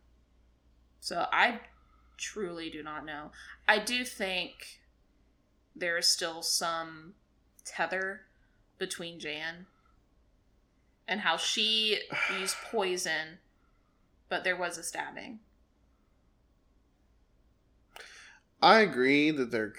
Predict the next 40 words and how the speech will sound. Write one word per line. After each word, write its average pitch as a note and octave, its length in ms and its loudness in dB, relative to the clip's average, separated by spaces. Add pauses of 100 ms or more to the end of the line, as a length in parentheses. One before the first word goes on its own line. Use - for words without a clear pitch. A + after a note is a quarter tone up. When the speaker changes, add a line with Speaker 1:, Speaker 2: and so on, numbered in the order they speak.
(140)
Speaker 2:
could C3+ 240 2
be. E3 440 -2 (1800)
In D3+ 160 2
my D3 140 6
mind, B2+ 320 4
it A2 140 -2
just, A2+ 280 -6 (880)
it A#2 160 -4
isn't G#2+ 300 -4
worked G2 260 -6
out G2+ 240 -2
right G#2 200 -2
now. G#1 180 -4
Speaker 1:
Yeah. - 260 -6 (1200)
Do - 180 -4
Speaker 2:
That's G4+ 120 2
Speaker 1:
we F#4+ 80 2
Speaker 2:
not B3 60 2
Speaker 1:
know F#3 80 2
Speaker 2:
why F#3+ 160 0
Speaker 1:
of A#3 60 0
Speaker 2:
I'm - 60 -6
waiting. C4+ 180 -2
Speaker 1:
anybody C#4 340 0
who C#4+ 220 -8 (100)
works - 680 -4
at - 180 -10
Coney E4 300 -8
Island? F#4 680 -14 (1160)
Speaker 2:
No. G2+ 420 -8
Speaker 1:
I C4+ 80 8
feel A4+ 180 0
like F#4+ 160 4
if A3 160 -4
we F3+ 140 0
would, E3+ 480 -2
Mabel D#3+ 340 -6
would E3 120 -8
have E3+ 120 -10
known. F3 420 -8